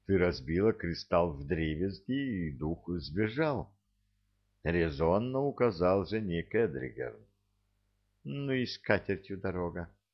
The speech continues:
холодно отозвалась принцесса.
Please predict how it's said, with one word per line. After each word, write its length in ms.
холодно 560
отозвалась 560
принцесса. 720